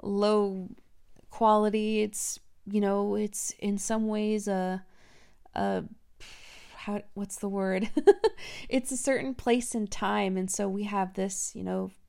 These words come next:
picture, this artifact in some ways,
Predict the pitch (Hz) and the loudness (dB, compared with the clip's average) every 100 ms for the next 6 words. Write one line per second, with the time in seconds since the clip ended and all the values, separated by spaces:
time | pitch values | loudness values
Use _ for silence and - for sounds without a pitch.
0 | - - - - - - 214 - 190 185 | -20 -20 -20 -20 -10 -6 -6 -4 -2 -2
1 | 190 - 202 208 185 180 - 185 - 185 | -4 -2 -2 -2 -4 -6 -8 -10 -6 -6
2 | 185 185 185 185 | -4 -4 -4 -6